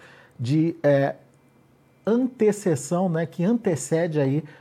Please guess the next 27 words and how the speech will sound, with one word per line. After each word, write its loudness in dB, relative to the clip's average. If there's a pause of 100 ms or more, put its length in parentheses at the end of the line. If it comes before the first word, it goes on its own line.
(120)
o 0
início 0
do 0
plantio 0
por 0
lá. -6 (680)
Vamos 4
lá 6
pra 2
Porto 0
Alegre, 2
onde 0
está 0
Luiz 0
Fernando 0
Gutierrez, -2
analista -2
da 2
consultoria -2
Safras -2
e 4
Mercado. -2
Seja 0
bem-vindo, 0
meu 0
amigo. 2
Obrigado 4